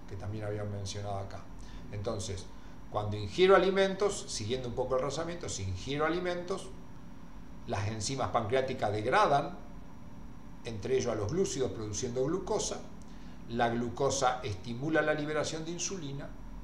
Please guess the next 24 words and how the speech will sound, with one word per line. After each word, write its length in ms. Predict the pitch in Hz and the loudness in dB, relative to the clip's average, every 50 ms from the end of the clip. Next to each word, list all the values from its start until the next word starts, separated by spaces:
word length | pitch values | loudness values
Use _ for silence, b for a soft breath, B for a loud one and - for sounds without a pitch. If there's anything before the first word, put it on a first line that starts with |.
| - - - - - - - - - | -10 -10 -10 -10 -10 -10 -10 -8 -4
la 220 | - 143 143 135 127 | -2 2 2 2 2
insulina 640 | 120 117 - - 123 117 117 143 160 143 110 101 | 2 0 -2 0 0 0 0 0 -2 -2 -2 -2
que 80 | 101 104 | -2 -2
está 160 | 95 - - | -2 -4 -4
acá 320 | - 98 127 131 143 - - - - - - - - - - - - - - | -4 -2 0 -2 -2 -2 -6 -10 -10 -10 -10 -12 -12 -12 -12 -10 -10 -8 -6
estimula 600 | 135 101 92 - - 113 113 120 135 135 131 127 | -6 -6 -4 -4 -6 -6 -4 -2 0 2 4 4
la 80 | 131 | 6
liberación 440 | 131 135 135 135 135 135 143 135 139 | 4 4 4 2 2 2 0 0 0
de 80 | 151 - | 0 0
leptina, 640 | 175 170 175 - - 160 143 143 147 151 - - - - - - | 0 -2 -4 -4 -6 -6 -4 -4 -4 -6 -6 -8 -10 -10 -10 -4
la 140 | 135 135 135 | 2 2 2
leptina 540 | 139 147 139 - - 185 180 175 165 156 139 | 4 2 0 -2 -4 -4 -2 2 2 4 4
inhibe 400 | 131 135 147 190 226 208 170 135 | 2 2 0 0 2 4 4 4
el 100 | 127 123 | 4 2
neuropéptido 760 | 127 123 131 131 127 127 - - - - 175 165 160 156 151 | 0 2 4 2 2 4 2 0 0 2 2 2 4 4 4
I 180 | 151 160 156 - 143 | 2 0 -2 -4 -6
y 60 | 135 | -4
por 180 | - 117 117 | -4 -2 -2
lo 80 | 113 110 | -2 -2
tanto 340 | 101 - 131 123 120 - 120 | 0 0 0 0 0 -2 -2
los 160 | 113 104 98 | -2 -2 -2
centros 340 | - 113 117 117 - 127 123 | -4 -4 -4 -4 -2 -2 -2
del 120 | 123 123 | 0 -2
apetito 560 | 131 131 - 139 - - 117 98 - - 95 | -2 -4 -4 -6 -8 -8 -10 -10 -8 -10 -10